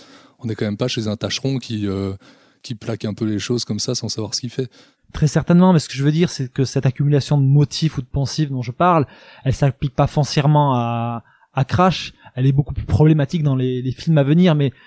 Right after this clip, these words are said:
Speaker 2: je trouve que Crash se positionne comme un film vraiment charnière dans sa filmo, et, euh, en le revoyant, j'y ai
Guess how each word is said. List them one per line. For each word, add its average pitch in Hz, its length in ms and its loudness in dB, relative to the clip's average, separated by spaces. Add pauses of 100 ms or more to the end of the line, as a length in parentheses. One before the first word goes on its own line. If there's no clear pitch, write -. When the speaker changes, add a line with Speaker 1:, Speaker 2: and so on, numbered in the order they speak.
(140)
Speaker 2:
je - 120 -4
trouve 170 160 0
que 156 100 2
Crash 165 460 0
se 147 60 2
positionne 147 540 2
comme 135 180 0
un 131 120 0
film - 200 -2
vraiment 135 260 2
charnière 151 460 2
dans 139 100 0
sa 123 140 0
filmo, 160 420 2 (440)
et, 147 260 2
euh, 131 220 0
en 127 100 0
le 135 80 4
revoyant, 143 540 4 (540)
j'y 127 420 -2
ai 139 140 -2